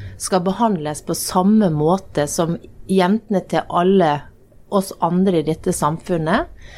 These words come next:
Eh, de skal ha de samme rettighetene, de skal ha den samme friheten. Eh, og når de er små, så er ikke de i stand til å ta de valgene på samme måte som hvis du er voksen,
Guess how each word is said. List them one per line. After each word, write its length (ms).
Eh, 200
de 120
skal 160
ha 100
de 100
samme 340
rettighetene, 720
de 80
skal 180
ha 60
den 100
samme 260
friheten. 920
Eh, 220
og 140
når 180
de 240
er 60
små, 580
så 500
er 260
ikke 160
de 60
i 40
stand 420
til 140
å 60
ta 320
de 180
valgene 600
på 120
samme 260
måte 260
som 160
hvis 200
du 120
er 80
voksen, 580